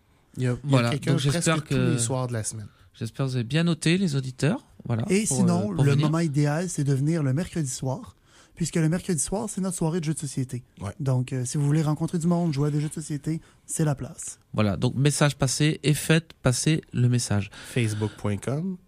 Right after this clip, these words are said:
Speaker 1: barre oblique C J R S S.
Speaker 2: Voilà. Alors, le cinéma,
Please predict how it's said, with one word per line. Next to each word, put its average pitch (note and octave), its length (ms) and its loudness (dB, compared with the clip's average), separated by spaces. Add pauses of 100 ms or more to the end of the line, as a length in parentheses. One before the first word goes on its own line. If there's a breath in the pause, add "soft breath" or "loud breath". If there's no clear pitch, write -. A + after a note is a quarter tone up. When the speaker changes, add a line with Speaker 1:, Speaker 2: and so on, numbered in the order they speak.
(180)
Speaker 1:
barre G2+ 280 -2
oblique F2+ 480 -4
C - 440 -2
J G#2+ 380 -2 (140)
R G2+ 340 -6 (100)
S - 300 -4
S. - 540 -6 (280)
Speaker 2:
Voilà. A2 360 2 (480 loud breath)
Alors, E3+ 400 2 (800)
le G3+ 180 4
cinéma, D#3 720 -2